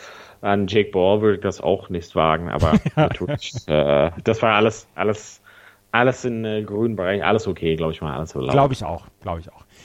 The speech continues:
Speaker 2: Die Südafrikaner stehen jetzt im Finale gegen England, ähm, im Spiel um Platz drei, Neuseeland gegen Wales. Werden wir Neuseeland gegen Wales dann nochmal ein schönes Spiel erleben, wenn alle hoffentlich dann danach ja,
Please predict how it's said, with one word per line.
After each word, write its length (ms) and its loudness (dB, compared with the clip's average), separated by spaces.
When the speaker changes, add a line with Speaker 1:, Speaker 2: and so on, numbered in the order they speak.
Speaker 2:
Die 100 -2
Südafrikaner 640 4
stehen 260 4
jetzt 220 2
im 140 0
Finale 460 4
gegen 340 4
England, 800 2
ähm, 340 4
im 200 0
Spiel 180 2
um 80 4
Platz 200 2
drei, 280 4
Neuseeland 600 4
gegen 320 4
Wales. 380 4
Werden 240 4
wir 80 6
Neuseeland 460 4
gegen 200 4
Wales 200 4
dann 120 2
nochmal 200 6
ein 40 0
schönes 240 2
Spiel 200 2
erleben, 580 4
wenn 320 2
alle 420 4
hoffentlich 420 2
dann 400 0
danach 360 4
ja, 300 4